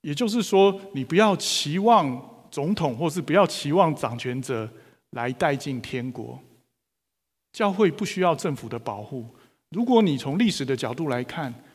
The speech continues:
每一次逼迫的时候，教会都是大复兴，反而是这个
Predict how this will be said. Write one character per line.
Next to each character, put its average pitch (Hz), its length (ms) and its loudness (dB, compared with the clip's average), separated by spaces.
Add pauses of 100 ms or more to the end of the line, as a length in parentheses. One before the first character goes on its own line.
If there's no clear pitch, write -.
(720)
每 135 140 -6
一 151 80 -2
次 196 160 -2
逼 170 200 -2
迫 175 200 -2
的 127 80 0
时 113 140 -10
候， 139 180 -4
教 156 220 -2
会 156 160 0
都 131 160 -6
是 123 280 -8
大 127 220 -4
复 117 240 -10
兴， 110 300 -12 (840)
反 123 200 -6
而 143 160 0
是 175 340 -2 (680)
这 160 140 -12
个 139 180 0